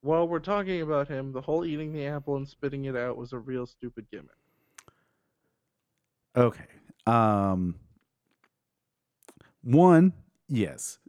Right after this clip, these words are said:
Speaker 2: Eating the apple and spitting it out is stupid. Two, everyone ate it up. Like, it was,
Speaker 1: Mm.
Speaker 2: people thought it was funny. And, like, if you were watching wrestling around that time and you happened to eat an apple, you were going to spit it
Speaker 1: Mm-hmm.
Speaker 2: at some point.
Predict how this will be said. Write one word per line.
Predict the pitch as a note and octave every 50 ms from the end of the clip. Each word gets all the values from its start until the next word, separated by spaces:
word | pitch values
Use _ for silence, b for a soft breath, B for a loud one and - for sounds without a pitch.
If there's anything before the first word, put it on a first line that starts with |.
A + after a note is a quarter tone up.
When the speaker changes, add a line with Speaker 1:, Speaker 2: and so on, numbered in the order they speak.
| _ _ _
Speaker 2:
Eating | - A#2+ A#2+ C3 D3 D#3
the | E3 C#3+
apple | A#2 A#2+ A#2+ - C3
and | C3+ B2
spitting | - - F2+ G2+ G#2+
it | A2 F#2
out | D#2+ F2 - -
is | G#2 A2 A2+
stupid. | - - - F3+ E3 B2 - C2+ - - _ _ _ _ -
Two, | - - B3 C4 F#3+ D3 C#3+ E3+ - b b b b b b b -
everyone | A#2+ C3 B2+ D3 D3 C3+ C3 B2
ate | G#2 G2 F#2+
it | F#2+ F2+
up. | D2+ - - - - _ _ _ _ -
Like, | - G#2+ F#2+ F2+ F2 - - _ _ _ _ _ -
it | A#2 G#2+ - _ -
was, | B2+ A#2 A2 C3+ -
Speaker 1:
Mm. | - - A2+
Speaker 2:
people | - A2+ G2+ - A#2
thought | A2 F#2 F2 F2+
it | F#2 F2+
was | G#2+ G#2 -
funny. | F2 C#2 A#1 A1 - - b b b b b b b b -
And, | G#2 G2+ F#2+ F2 E2 D#2+ - _ _ _ _ _ _ _ _ _ _ -
like, | G2+ F#2 D#2+ - - - _ _ _ _ _ _ -
if | A#2 G#2+ - G#2+
you | A#2+ C3 C3+
were | C#3+ C#3+
watching | C3+ C3+ B2+ - D#3+ D#3+
wrestling | D3+ C3+ C3 - A#2+ A2+ G#2+
around | G#2 G#2 G2+ G2+
that | G2+ F#2
time | - G2+ F#2 F#2+ G2 G2+
and | G2
you | G2
happened | F2+ G2 F#2 - A2+ A2
to | A#2 A2+
eat | A2+ A#2
an | C3 C#3
apple, | B2+ G2 F2+ - F#2 E2 E2+ - _ _ _ _ _ _ _ _ -
you | F2+ F2+ F#2+
were | F#2+ G2+
going | F#2+ G2 F#2 F#2
to | G#2+ G2
spit | - - G#2+ - -
it | C#3+
Speaker 1:
Mm-hmm. | C#3 A#2+ G#2+ - - -
Speaker 2:
at | E2+ -
some | - G2+ G2 G2
point. | A2+ F#2 - -